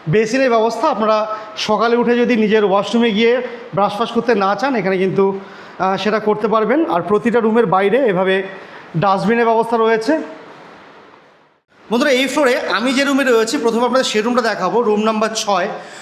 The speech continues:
যদি এটা আমি যখন এসছিলাম, তখন আমি ভিডিওটা শ্যুট করেছি, সেটা আপনারা একটু দেখে নিন। তো বন্ধুরা, মাত্র এসে পৌঁছেছি এই হোটেল সানশাইন ভিলা।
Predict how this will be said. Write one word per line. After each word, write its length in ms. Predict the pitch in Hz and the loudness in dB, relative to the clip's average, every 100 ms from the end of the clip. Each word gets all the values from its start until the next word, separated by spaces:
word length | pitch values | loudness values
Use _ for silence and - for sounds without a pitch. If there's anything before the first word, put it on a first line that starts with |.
| - | -6
যদি 300 | 165 247 294 | 0 2 2
এটা 140 | 294 | 2
আমি 120 | 285 285 | 0 0
যখন 220 | 285 285 | 0 0
এসছিলাম, 560 | 233 233 269 240 269 - | 0 -2 -2 0 0 0
তখন 260 | 220 233 233 | -2 0 0
আমি 200 | 240 240 | 0 0
ভিডিওটা 320 | 185 208 214 | 0 0 -2
শ্যুট 220 | 214 214 | -4 -6
করেছি, 380 | 233 240 233 302 294 - - - | 0 0 0 -4 -6 -14 -12 -4
সেটা 280 | - 269 | -2 0
আপনারা 200 | 254 226 | 0 -2
একটু 140 | 202 175 | -2 -2
দেখে 200 | 156 147 | -2 -4
নিন। 180 | 123 110 - - - - - - - - | -8 -12 -20 -20 -20 -20 -20 -20 -20 -4
তো 80 | 247 | 0
বন্ধুরা, 260 | 277 277 320 | 2 2 2
মাত্র 560 | 214 220 240 233 311 | 2 2 0 0 2
এসে 320 | 247 214 277 285 | 4 2 0 0
পৌঁছেছি 520 | 202 214 214 247 247 254 | 0 0 0 -2 0 0
এই 140 | 262 220 | 2 2
হোটেল 400 | 165 180 226 233 | 0 -2 0 0
সানশাইন 500 | 226 185 185 208 214 | -2 -2 0 0 2
ভিলা। 240 | 180 143 | 0 0